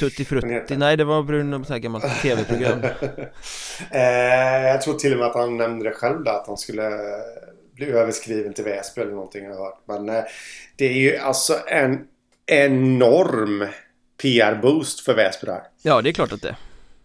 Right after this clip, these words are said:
Speaker 2: Eh, skulle ju kunna tänka mig att det kommer locka några extra åskådare. Eh, Väsby kanske inte är något publiklag så att de har jätteunder-, eller uppslutning på sina matcher, men, eh,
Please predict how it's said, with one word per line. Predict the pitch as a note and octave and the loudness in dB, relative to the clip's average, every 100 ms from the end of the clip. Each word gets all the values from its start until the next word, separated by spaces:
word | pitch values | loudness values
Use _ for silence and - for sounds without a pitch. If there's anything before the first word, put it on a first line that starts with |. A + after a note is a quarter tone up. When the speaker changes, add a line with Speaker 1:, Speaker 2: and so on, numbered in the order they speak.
| _ - A2+ | _ -4 -2
Speaker 2:
Eh, | G#2 G#2 G2+ G2+ | -2 -2 -4 -2
skulle | - - - - C3+ A#2+ G#2+ A2+ | -2 0 -2 4 6 6 2 2
ju | C3 D3 D3 | 6 4 4
kunna | C#3 | 2
tänka | A#2 A#2+ A2+ A2+ | 2 0 0 -2
mig | G#2 | -2
att | - - | -4 -8
det | A#2 | -10
kommer | - A2+ G#2+ | -2 -2 0
locka | G#2+ A2+ - A#2 F#2+ | -2 -2 -4 -6 -4
några | A2 A2+ A2+ G2+ G#2+ | -2 2 2 4 2
extra | E3 - - G2 - - - - - - _ | 2 0 -4 -6 -8 -20 -20 -20 -20 -20 _
åskådare. | C#3 C3 C3 A2+ A2 A#2+ B2+ - | 2 2 2 0 0 -2 -4 -2
Eh, | C#3+ A#2+ A2+ A2 A2 G#2+ A2 A2+ - | 2 6 6 8 8 6 2 -2 -2
Väsby | A#2+ A2+ - | 0 0 0
kanske | B2 A#2 | -8 -6
inte | B2 | -2
är | A2+ | -2
något | G#2+ | -2
publiklag | - A2+ B2 A#2+ - A2 C#3+ A#2 | -6 0 0 0 0 4 4 2
så | A#2 | 0
att | A2 A#2+ | 0 0
de | A2+ | -4
har | A2+ G#2+ A2+ | -4 -4 -8
jätteunder-, | A#2+ A#2 - - B2+ A2 A2 A#2 A#2 | -8 -10 -10 -8 -6 -8 -8 -6 -6
eller | G#2+ G#2+ G#2 - | -4 -2 -4 -6
uppslutning | A#2 - A2+ G#2 B2 | -10 -6 -6 -6 -12
på | A#2+ | -12
sina | A2 G#2 | -10 -10
matcher, | G#2+ - A#2+ C#3 | -10 -8 -6 -6
men, | C3+ A2+ A2 G#2+ | -4 -6 -6 -8
eh, | G#2+ | -8